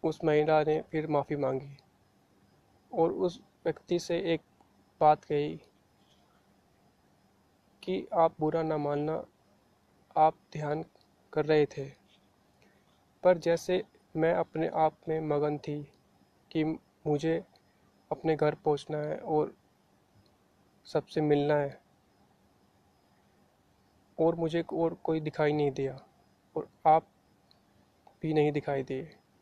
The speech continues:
उसी प्रकार आपको भी अपने ध्यान में इतना मगन हो जाना चाहिए था कि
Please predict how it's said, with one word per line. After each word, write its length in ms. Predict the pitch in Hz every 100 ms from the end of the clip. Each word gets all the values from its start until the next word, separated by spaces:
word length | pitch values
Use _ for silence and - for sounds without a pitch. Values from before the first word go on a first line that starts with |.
| _ _ _ _ _ _ _ _ _ -
उसी 240 | 165 190
प्रकार 460 | 185 151 156 151 151
आपको 440 | 151 156 - 165
भी 220 | 147 147 165 - _ _ _ _ _ _ _ - - - - - -
अपने 300 | 165 170 165
ध्यान 340 | 147 156 156
में 300 | 156 156 151 - _ _ _ _
इतना 320 | 160 - 165 160 - - _ _ _ _ _ _ _ _ _ _ _ _ 587 - - - - 151
मगन 240 | 151 160
हो 100 | 151
जाना 200 | 151 151
चाहिए 240 | 147 147 143
था 180 | 147
कि 300 | 139 151 147